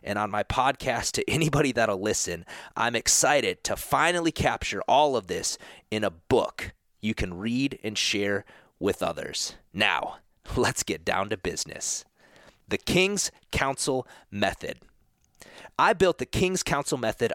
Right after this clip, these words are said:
on seven days of creation, as they're written in the book of Genesis. Whether we see these as literal or figurative days doesn't matter for our purposes as much as recognizing the sequence and order of each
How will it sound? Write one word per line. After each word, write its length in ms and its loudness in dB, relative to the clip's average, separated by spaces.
on 100 -2
seven 560 0
days 380 0
of 240 -4
creation, 720 -2
as 360 -2
they're 180 -2
written 360 -2
in 140 -8
the 80 -6
book 260 -6
of 100 -6
Genesis. 680 -6
Whether 220 4
we 140 0
see 240 0
these 220 4
as 240 2
literal 640 4
or 140 4
figurative 760 0
days 380 0
doesn't 380 2
matter 320 0
for 240 -4
our 120 4
purposes 560 -4
as 140 -4
much 220 2
as 140 0
recognizing 640 -2
the 120 2
sequence 760 0
and 140 -4
order 440 4
of 180 -2
each 380 -4